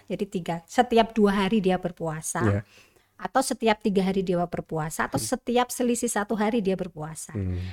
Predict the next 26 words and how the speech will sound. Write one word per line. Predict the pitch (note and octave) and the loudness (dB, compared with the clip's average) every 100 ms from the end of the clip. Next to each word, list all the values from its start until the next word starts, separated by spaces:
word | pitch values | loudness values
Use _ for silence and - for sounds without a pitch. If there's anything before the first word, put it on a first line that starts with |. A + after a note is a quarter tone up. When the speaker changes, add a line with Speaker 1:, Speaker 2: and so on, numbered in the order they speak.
| - | 0
Speaker 1:
Nah, | B3 | 2
sebenarnya | B3+ A#3+ C4 F4+ D4+ | 6 8 8 8 6
ini | A#3+ C#4+ C#4+ | 6 4 4
kalau | A#3 A3+ | 2 0
kita | - G#3+ | -2 -2
flashback-kan | G3 - F#3 - F#3+ G3+ G3 F#3 | -2 0 -2 0 0 2 0 2
ke | |
dalam, | F3+ E3+ F3 F3+ F3+ - _ _ | 0 0 0 0 -2 -6 _ _
kebetulan | - G3+ G#3 | -2 0 4
saya | G#3 | 6
Muslim | G3 G#3 C4+ A#3 | 6 4 6 6
nih | F#3 | 6
ya, | D#3+ F#3 - - - - _ | 2 -2 -6 -20 -20 -20 _
ini | B3+ | -2
paling | F#4 D#4 C#4 | 4 6 8
mudah | C4+ C4+ C4 C#4 | 8 8 6 6
tuh | F4 | 6
ngomongin | D4 B3+ B3+ C4 E4+ F4+ - _ | 6 8 8 8 6 2 -12 _
ya | E3+ D#3 | -6 -6
puasa | E3 D#3 D#3+ F3+ | -4 -6 -4 -4
Senin | - E3 D#3+ | -2 0 0
Kemis, | D#3+ D#3+ F#3 D#4 - - | 0 0 2 2 0 0
yang | G3 E3+ E3 E3 E3 E3 | 0 2 2 0 -2 -6
prinsip | - F3 F3 - | -6 -4 -2 -2
yang | E3+ E3+ | 0 0
dua | E3+ E3+ | 0 -2